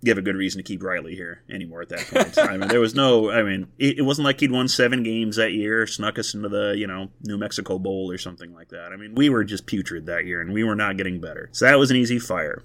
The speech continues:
Your target was an easy one to go after. I mean, Scott Frost, he's your golden boy, he's the Nebraska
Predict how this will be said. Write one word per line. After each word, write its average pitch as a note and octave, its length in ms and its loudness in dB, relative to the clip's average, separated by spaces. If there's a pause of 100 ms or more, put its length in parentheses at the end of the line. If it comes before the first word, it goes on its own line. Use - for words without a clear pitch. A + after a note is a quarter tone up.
(160)
Your G2 160 0
target D#3 500 6
was G#2 140 -2
an G2+ 60 -2
easy A2 420 0 (320)
one G#2+ 220 0
to F#2+ 40 0
go F2+ 180 -2
after. D#2+ 480 -10
I F2+ 60 -8
mean, F2 320 -8
Scott B2 300 2
Frost, A#2+ 400 2
he's F#2 160 -4
your F#2+ 80 -4
golden G#2+ 500 -4
boy, G2+ 400 -2
he's F#2+ 160 -6
the F2 300 -8
Nebraska G2 600 -4